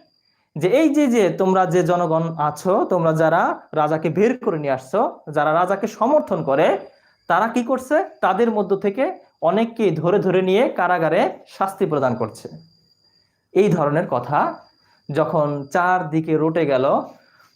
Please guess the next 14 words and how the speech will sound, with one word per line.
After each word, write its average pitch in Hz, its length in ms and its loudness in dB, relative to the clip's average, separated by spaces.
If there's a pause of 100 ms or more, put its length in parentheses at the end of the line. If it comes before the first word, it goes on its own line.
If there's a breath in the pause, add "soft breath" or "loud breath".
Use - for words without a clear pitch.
তখন 160 340 0
দেখা 147 240 -2
গেল 165 160 2 (600 loud breath)
যে 147 120 -2
ক্ষিপ্ত 302 320 -2
হয়ে 226 180 4
গেল 202 140 2
জনগণ 135 500 0
যে, 160 120 0
"আমরা 190 480 0 (300)
আর 139 200 -2
রাজাকে 156 440 -2
চাই 120 240 -2
না, 113 200 -10